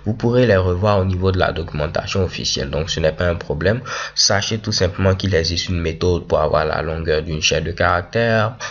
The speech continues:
pour pouvoir mettre des caractères majuscules, ainsi de suite. Et le jour où vous aurez besoin de ces méthodes-là, vous faites une recherche au niveau de la documentation officielle et vous allez les retrouver. Bien avant de terminer, je vais vous montrer une méthode assez funky, c'est la méthode reverse.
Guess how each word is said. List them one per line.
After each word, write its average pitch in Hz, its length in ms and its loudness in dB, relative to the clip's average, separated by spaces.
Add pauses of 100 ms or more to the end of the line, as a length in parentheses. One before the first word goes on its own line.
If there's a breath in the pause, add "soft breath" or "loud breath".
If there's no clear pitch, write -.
(100)
pour - 140 -10
pouvoir 85 300 2
mettre 85 180 2
des 82 140 0
caractères 85 420 0
majuscules, 85 520 -2
ainsi 82 260 0
de 73 60 -8
suite. - 260 -4 (120)
Et 95 60 2
le 95 120 6
jour 123 220 4
où 143 140 2
vous 104 180 2
aurez 92 220 4
besoin 87 320 2
de 87 100 0
ces 82 160 0
méthodes-là, 82 520 0
vous 82 120 -4
faites 80 240 0
une 87 140 -2
recherche 78 480 -2
au 80 80 0
niveau 80 260 -2
de 85 60 -4
la 80 160 0
documentation 78 720 -4
officielle 78 480 -2 (260 loud breath)
et - 20 -8
vous 90 180 0
allez 87 200 2
les 107 140 0
retrouver. 92 560 -4 (280)
Bien 123 240 2
avant 107 240 2
de 95 100 0
terminer, 90 480 2
je 104 140 2
vais 90 60 6
vous 92 80 0
montrer 87 320 0
une 95 100 4
méthode 85 340 0
assez - 240 -2
funky, 85 460 0
c'est 87 160 2
la 82 100 2
méthode 82 380 0
reverse. 78 600 2